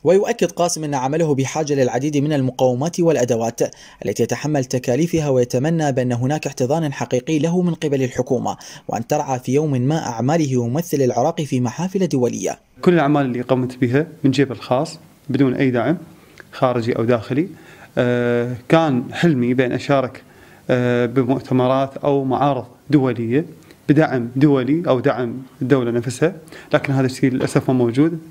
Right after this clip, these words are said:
Speaker 2: أي دع-، أي دعم أو أي وسيلة لدعم هذا العمل ما موجودة نهائيًا.
Speaker 1: تركيز ووقت طويل وصبر وتأني ومجهود ليس بالهين،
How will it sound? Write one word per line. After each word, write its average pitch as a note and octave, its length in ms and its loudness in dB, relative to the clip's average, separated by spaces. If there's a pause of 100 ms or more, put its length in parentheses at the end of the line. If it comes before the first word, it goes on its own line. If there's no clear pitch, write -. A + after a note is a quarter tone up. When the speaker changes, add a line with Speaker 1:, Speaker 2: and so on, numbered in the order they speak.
Speaker 2:
أي C3 260 2
دع-، - 340 -2
أي C3+ 220 2
دعم A#2+ 340 0
أو C3 360 0
أي C3 400 2 (400)
وسيلة C3+ 440 2
لدعم C3+ 260 2
هذا D3+ 160 0
العمل F3 360 2 (260)
ما D3 60 4
موجودة B2+ 320 0
نهائيًا. B2 540 0 (600)
Speaker 1:
تركيز G#3+ 380 2
ووقت F3 500 0
طويل D3 540 0 (120)
وصبر D#3 340 -4
وتأني D3 640 0
ومجهود C#3+ 640 0 (180)
ليس F3+ 320 0
بالهين، A#2+ 540 -2